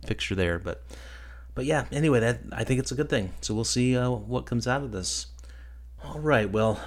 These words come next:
we are in December, so, uh, we just recently had, uh, releases of Crash, Mouchette, Symbiocycotaxiplasm. Oh, I was trying to get that out without stuttering. Symbiocycotaxiplasm.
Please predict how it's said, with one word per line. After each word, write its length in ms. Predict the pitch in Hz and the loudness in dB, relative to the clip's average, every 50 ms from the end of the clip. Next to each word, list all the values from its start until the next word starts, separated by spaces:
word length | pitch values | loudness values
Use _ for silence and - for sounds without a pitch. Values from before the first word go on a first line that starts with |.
| - - | -2 0
we 180 | 120 120 131 143 | 2 2 4 6
are 160 | 120 120 123 | 6 6 6
in 220 | 117 117 120 135 | 6 6 6 6
December, 600 | 139 143 - - 151 143 143 139 127 127 135 151 | 6 4 4 4 4 4 4 4 4 4 4 4
so, 480 | 156 - - - 117 107 104 104 104 - | 2 2 2 4 4 6 6 4 4 2
uh, 140 | 104 101 95 | 2 0 0
we 100 | - 107 | 0 0
just 260 | 101 - 123 - - 123 | 0 0 0 2 4 4
recently 560 | 123 120 127 131 - 120 120 120 120 113 - - - - - - - - - - - - | 4 4 2 0 0 0 2 2 2 2 0 -4 -12 -14 -14 -16 -16 -16 -16 -16 -16 -14
had, 480 | - - 104 101 101 101 98 98 95 | -10 -6 -2 0 2 2 2 2 2
uh, 320 | 80 87 90 92 92 92 - - | 2 2 2 2 2 0 -2 -2
releases 460 | - 110 107 107 113 110 - 113 104 | -2 0 2 2 2 2 0 0 -2
of 100 | 95 - | -2 -4
Crash, 640 | - - - 113 110 113 113 117 117 - - - - - - - | -4 -2 2 2 4 4 4 2 0 -2 -4 -6 -6 -4 0 2
Mouchette, 680 | 117 110 - - - 117 110 110 110 - - - - - - - - - - - - - - - | 2 2 2 2 2 4 4 4 4 2 0 -6 -10 -10 -10 -14 -14 -14 -16 -16 -16 -14 -12 -12
Symbiocycotaxiplasm. 2000 | - - - 123 127 120 120 113 110 - 113 110 - 107 101 - 110 107 104 120 117 - - - - - - 117 110 - - - - 127 127 127 123 143 151 151 143 143 - - - | -6 -2 2 2 4 4 4 2 2 2 0 0 0 0 0 2 2 0 2 0 -2 -2 -4 -12 -12 -6 -4 -4 -4 -4 -4 0 2 4 4 4 2 0 -2 -4 -6 -10 -12 -10 -4
Oh, 40 | 110 | -2
I 320 | 104 95 90 87 - - 90 | 0 0 0 0 -4 -6 -8
was 120 | 87 - | -10 -8
trying 200 | - - 98 92 | -6 -4 -4 -4
to 60 | 85 | -4
get 160 | 82 92 - - | -6 -8 -8 -8
that 140 | 80 78 | -8 -8
out 140 | 73 78 80 | -8 -8 -10
without 240 | - - - 76 - | -10 -10 -10 -10 -8
stuttering. 460 | - - 80 69 - 78 80 85 - - - - - - - - - - - - - | -8 -8 -8 -8 -8 -8 -8 -8 -10 -10 -12 -14 -14 -14 -14 -16 -16 -16 -16 -14 -10
Symbiocycotaxiplasm. 1800 | - - 143 143 135 139 135 123 123 - 117 110 110 - 104 - 107 90 90 90 - - - - 104 98 - - - - 87 80 80 82 80 | -2 2 2 2 2 2 2 0 0 0 -2 -2 0 -2 -2 -2 0 0 0 -2 -4 -8 -8 -6 -6 -6 -6 -6 -8 -6 -6 -6 -6 -6 -10